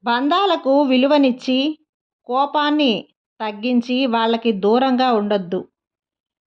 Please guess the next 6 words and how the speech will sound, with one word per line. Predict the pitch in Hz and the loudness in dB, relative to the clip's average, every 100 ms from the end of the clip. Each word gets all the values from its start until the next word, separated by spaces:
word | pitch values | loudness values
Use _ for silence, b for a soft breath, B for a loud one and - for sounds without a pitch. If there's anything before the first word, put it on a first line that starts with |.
| - | -10
తర్వాత | 226 214 247 254 254 | -4 -2 -2 -2 -2
బాధపడొద్దు. | 190 202 208 233 233 220 190 196 - - _ _ _ _ _ _ _ _ _ _ _ _ _ | -2 -2 -2 -2 0 0 0 -2 -4 -16 _ _ _ _ _ _ _ _ _ _ _ _ _
వాళ్ళు | 214 240 294 294 | -6 -2 0 0
ఇలా | 240 254 | 2 2
అన్నారు, | 285 285 277 285 277 | 0 0 0 2 0
వీళ్ళు | 285 262 269 254 | 0 2 2 2